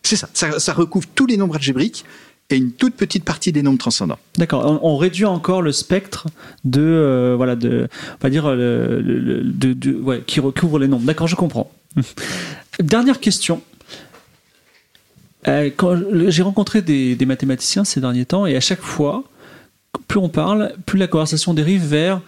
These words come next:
Speaker 2: mais il y a des liens vers la topologie, mais il y a des liens vers, euh, telle autre branche des mathématiques, et c'est comme ça qu'on a fait, on va dire, ou vers la géométrie, vers, euh, on fait de, de grands, de grandes avancées. Est-ce que toi, le domaine des nombres transcendants,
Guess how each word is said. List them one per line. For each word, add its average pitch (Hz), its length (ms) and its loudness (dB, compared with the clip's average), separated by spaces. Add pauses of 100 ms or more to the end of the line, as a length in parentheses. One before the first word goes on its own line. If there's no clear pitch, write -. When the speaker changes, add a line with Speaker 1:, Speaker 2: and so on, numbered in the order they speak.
(300)
Speaker 2:
mais 156 180 4
il 190 60 0
y 180 80 2
a 160 40 2
des 147 120 0
liens 147 200 2
vers 147 140 2
la 127 100 0
topologie, 131 720 0
mais 151 140 4
il 165 60 0
y 160 80 0
a 147 40 2
des 139 140 0
liens 147 280 2
vers, 139 240 0
euh, 123 260 0 (120)
telle 165 160 2
autre 170 260 0
branche 131 320 -2
des 131 100 0
mathématiques, 127 640 0
et 156 140 2
c'est 156 160 -2
comme 143 160 -2
ça 175 140 -2
qu'on 135 180 0
a 131 60 -2
fait, 160 280 -2 (460)
on 127 100 2
va 123 100 0
dire, 135 200 0
ou 127 220 2
vers 120 200 0
la 120 80 -2
géométrie, 123 460 0
vers, 139 140 0
euh, 131 280 -4
on 147 160 -6
fait 127 160 -4
de, 127 140 -2
de 127 140 0
grands, 131 560 0 (440)
de - 60 -4
grandes 156 240 0
avancées. 151 460 -2 (340)
Est-ce 160 180 0
que - 120 0
toi, 214 220 0
le 190 120 0
domaine 160 240 0
des 151 100 0
nombres 175 260 0
transcendants, 160 640 -2